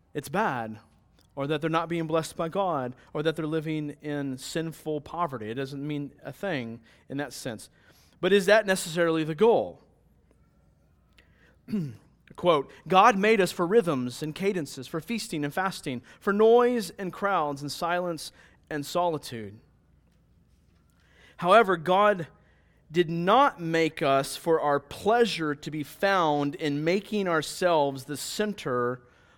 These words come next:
of our financial universe, or even making our family the center of our financial universe."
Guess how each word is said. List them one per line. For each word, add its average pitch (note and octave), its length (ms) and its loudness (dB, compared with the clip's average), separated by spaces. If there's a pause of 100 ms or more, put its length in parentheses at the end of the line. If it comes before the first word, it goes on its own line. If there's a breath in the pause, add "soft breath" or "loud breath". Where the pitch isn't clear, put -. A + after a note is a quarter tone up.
(200 soft breath)
of D3 160 2
our C#3+ 140 4
financial D3+ 600 -4
universe, B2 840 -8 (1040 soft breath)
or G#3+ 160 4
even A#3+ 260 4
making G#3+ 340 4
our D3+ 140 4
family D3 880 -2 (200 soft breath)
the D#3 100 -4
center D3 880 -2
of C#3+ 160 -2
our D#3 140 4
financial C#3+ 600 -4
universe." C3 800 -10